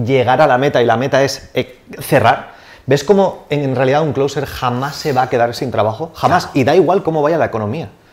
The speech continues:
Speaker 1: Porque cuando las cosas van bien, al closer lo necesitan, pero cuando las cosas ma-, van mal, a un closer lo quiere. ¿Por qué? Porque es el que hace sonar la caja.
Speaker 2: Ujú.
Speaker 1: Y ahora cuando tú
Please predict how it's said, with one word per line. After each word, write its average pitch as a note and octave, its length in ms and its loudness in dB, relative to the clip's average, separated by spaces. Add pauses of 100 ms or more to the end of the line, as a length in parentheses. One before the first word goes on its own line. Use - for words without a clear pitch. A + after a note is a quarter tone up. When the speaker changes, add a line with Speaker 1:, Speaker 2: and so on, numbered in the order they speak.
(280)
Speaker 1:
Porque C3 240 0
cuando C3 240 2
las A#2+ 180 2
cosas F#3+ 300 -4
van D3 200 0
bien, F3 340 -4 (260)
al A2 260 2
closer E3+ 540 -2 (220)
lo A#2 160 0
necesitan, D3+ 600 -4 (500)
pero B2 160 0
cuando B2+ 180 -2
las A2+ 160 -4
cosas F3+ 240 -6
ma-, E3+ 220 -8 (140)
van C#3+ 220 -2
mal, E3 320 -4
a C#3+ 60 -2
un D#3+ 80 -2
closer D#3 460 -6
lo C#3 240 0
quiere. F#3+ 340 -2 (100)
¿Por C3 140 -4
qué? C3+ 140 2
Porque B2 240 -6
es - 100 -8
el G2+ 120 -4
que D#3+ 100 -6
hace G3 200 -10
sonar F3 300 -6
la D#3 100 0
caja. F#3 360 -8
Speaker 2:
Ujú. G#2 260 -12
Speaker 1:
Y A#2+ 60 0
ahora G3 240 4
cuando B2 280 -2
tú G#3+ 280 0